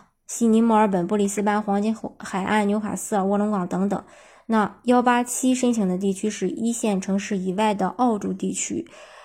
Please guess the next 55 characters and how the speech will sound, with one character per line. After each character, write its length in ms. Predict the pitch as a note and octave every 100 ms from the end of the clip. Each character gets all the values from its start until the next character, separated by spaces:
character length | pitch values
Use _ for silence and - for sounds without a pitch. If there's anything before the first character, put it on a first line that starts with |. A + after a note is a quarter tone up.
| - - - -
呃， 280 | G#3+ G3+ G3+
申 200 | B3 C4
请 160 | A#3
条 180 | G#3+ G3+
件 140 | A#3
的 80 | A#3+
话， 100 | A3
年 240 | G#3 G#3 A3
龄 100 | A3+
四 200 | A3+ A#3
十 240 | - G#3+
五 180 | A3 G3
岁 260 | - A#3
以 60 | F#3+
下， 400 | F#3+ G#3+ F#3+ - -
呃， 160 | -
学 200 | G3 A3
历 140 | A#3 B3+
的 100 | G#3+
话， 160 | G3+
要 160 | F#3+ G3+
求 200 | G#3+ G3+
大 180 | G3+ G3
专 240 | G#3+ A3
及 260 | A3 G3 G3+
专 240 | A3 A3
科 60 | A#3
以 140 | F#3+
上 180 | F#3 G3+
学 220 | G3+ G3
历， 320 | G3+ G3+ - -
雅 180 | G#3 F#3+
思 180 | B3
的 140 | A3+ G#3
话， 200 | G3+ F#3+
考 440 | - F#3+ - -
听 160 | - A#3
说 160 | A3+ A3+
读 160 | G#3
写 160 | G#3+ G3
四 180 | F#3+ A3+
个 140 | A3
六， 240 | A#3 G#3 - - - -
然 220 | - G3 A3
后 220 | B3 G#3
能 280 | G3 G3 A3+
够 220 | B3 G#3+
找 260 | G#3 F#3+
到 260 | - G#3+ G#3
匹 280 | G#3 - F#3
配 180 | A#3+ G#3+
的 140 | F#3+
雇 240 | F#3 A#3
主， 260 | G3+ F#3+ - - - - - _
呃， 640 | F#3+ F#2 F#2 D2 B1+ -